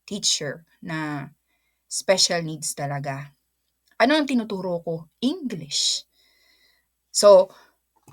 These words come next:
I'll show you this one. So, kanina, dahil nga last day na namin, they gave me this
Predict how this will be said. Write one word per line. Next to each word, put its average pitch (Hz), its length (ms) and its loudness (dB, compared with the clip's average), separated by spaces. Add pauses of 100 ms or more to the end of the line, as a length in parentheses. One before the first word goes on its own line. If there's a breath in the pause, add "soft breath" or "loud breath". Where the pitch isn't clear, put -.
(1200)
I'll 262 160 6
show 220 240 0
you 196 160 -4
this 196 240 -2 (160)
one. 143 400 -10 (1080)
So, - 320 -6 (160)
kanina, 220 800 2 (800)
dahil 180 320 -6
nga 170 160 -2
last 175 240 -2
day 170 160 -6
na 165 80 -4
namin, 165 560 -6
they 190 240 -4
gave 233 320 -2
me 151 320 -6
this 165 560 -6